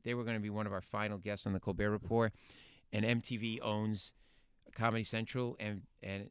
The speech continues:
uh, a co-, there's M T V Networks, which owns Comedy Central, V H one, M T V. And M T V was gonna have Daft Punk on the Video Music Awards a few weeks later, so that the last minute they told Stephen Colbert Show, The Late Show, um, the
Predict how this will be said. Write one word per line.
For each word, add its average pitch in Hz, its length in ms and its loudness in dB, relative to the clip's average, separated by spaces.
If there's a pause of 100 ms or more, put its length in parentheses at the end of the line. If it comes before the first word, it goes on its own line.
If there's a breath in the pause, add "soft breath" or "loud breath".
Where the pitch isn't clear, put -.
(140)
uh, 95 140 -6 (100)
a 113 60 -8
co-, - 120 -6 (580)
there's 113 240 -4
M 135 120 0
T 139 120 -6
V 113 140 -4
Networks, 107 480 -4
which - 220 -10
owns 98 340 -6 (220)
Comedy 113 280 -2
Central, 101 360 -6
V 104 160 -2
H - 180 -6
one, 98 220 -4
M 98 100 -4
T 98 160 -10
V. 87 260 -8 (380)
And 120 80 -2
M 123 100 0
T 123 140 -6
V 123 140 -2
was 117 100 -6
gonna 107 160 -6
have 95 140 -8
Daft 104 280 -4
Punk 104 300 -8
on 98 160 -6
the 90 60 -8
Video 95 260 -8
Music 113 380 -6
Awards 95 420 -8 (340)
a - 20 -8
few 113 240 -4
weeks 101 260 -6
later, 110 380 -2 (320)
so - 220 -8
that 92 120 -8
the 104 60 -10
last 113 380 -2
minute 110 200 2
they 98 140 -2
told 101 300 -10 (240)
Stephen 107 680 -8 (320)
Colbert 120 280 -2
Show, 95 360 -6
The 92 60 -12
Late 110 180 -4
Show, 95 320 -6 (160)
um, 95 160 -4
the 92 180 -6